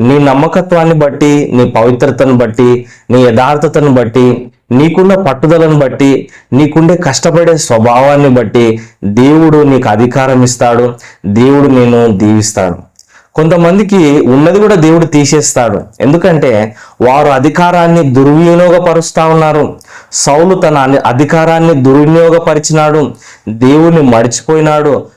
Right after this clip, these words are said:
గర్వపడ్డాడు, తన కుటుంబం అంతా నశించింది.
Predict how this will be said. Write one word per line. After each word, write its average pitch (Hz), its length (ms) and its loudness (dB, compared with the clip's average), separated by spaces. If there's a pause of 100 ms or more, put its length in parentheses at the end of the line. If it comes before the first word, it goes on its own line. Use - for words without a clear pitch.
(140)
గర్వపడ్డాడు, 147 1120 -2 (340)
తన 117 120 -2
కుటుంబం 147 500 0
అంతా 147 300 -2
నశించింది. 107 640 -6